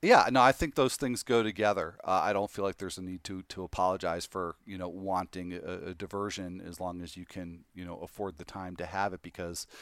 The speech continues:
yeah, we all need something to take our focus, uh,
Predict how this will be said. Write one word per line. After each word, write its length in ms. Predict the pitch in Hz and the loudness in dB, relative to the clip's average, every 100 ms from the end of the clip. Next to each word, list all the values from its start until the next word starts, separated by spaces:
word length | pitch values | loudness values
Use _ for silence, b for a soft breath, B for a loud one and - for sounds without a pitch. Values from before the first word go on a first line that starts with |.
| B B B B - | B B B B 0
yeah, 100 | 113 | 2
we 160 | 95 | 6
all 140 | 131 151 | 8 10
need 200 | 143 120 | 8 4
something 400 | - 139 135 127 | 4 4 4 0
to 60 | |
take 240 | - 127 120 | 0 0 4
our 120 | 113 | 4
focus, 640 | - 117 113 117 107 - | 4 0 2 -2 -2 -2
uh, 300 | 110 107 107 | 4 4 4